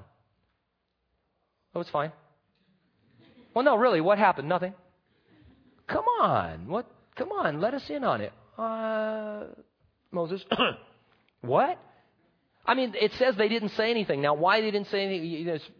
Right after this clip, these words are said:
you can speculate and all, but it's, it's just interesting. It's just interesting to me. I think at least one of the reasons why they kept quiet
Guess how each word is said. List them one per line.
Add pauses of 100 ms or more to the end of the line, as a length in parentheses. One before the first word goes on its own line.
(120)
you
can
speculate
and
all, (260)
but (160)
it's,
it's
just (160)
interesting. (460)
It's
just (200)
interesting
to
me. (340)
I (100)
think (580)
at
least
one
of
the
reasons
why (1080)
they
kept
quiet